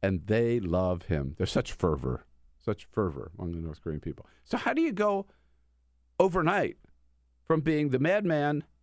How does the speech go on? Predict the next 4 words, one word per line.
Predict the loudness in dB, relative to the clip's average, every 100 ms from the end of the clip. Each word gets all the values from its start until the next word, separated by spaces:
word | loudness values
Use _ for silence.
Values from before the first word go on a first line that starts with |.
| -2
the | 2
maniac, | 2 2 0 0 -2 -8 _ _ _ _ _ _ _ 0
the | 2
murderer, | 2 2 2 2 0 -2